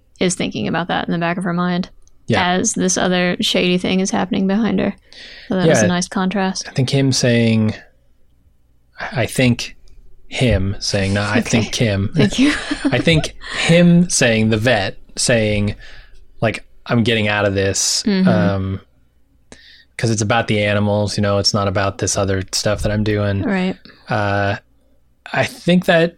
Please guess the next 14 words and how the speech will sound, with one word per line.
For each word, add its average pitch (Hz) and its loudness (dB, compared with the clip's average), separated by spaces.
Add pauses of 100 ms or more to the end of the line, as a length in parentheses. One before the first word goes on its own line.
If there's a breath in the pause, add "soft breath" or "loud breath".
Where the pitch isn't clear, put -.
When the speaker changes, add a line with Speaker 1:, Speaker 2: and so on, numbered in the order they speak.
(100)
Speaker 2:
triggers 151 4
Kim 101 0
to, 104 0
to - -2
think 117 -2
about 107 2
why 104 2
she's 101 0
doing 101 0
the 95 -2
things 101 -2
that 101 -4
she's 127 2
doing. 95 -6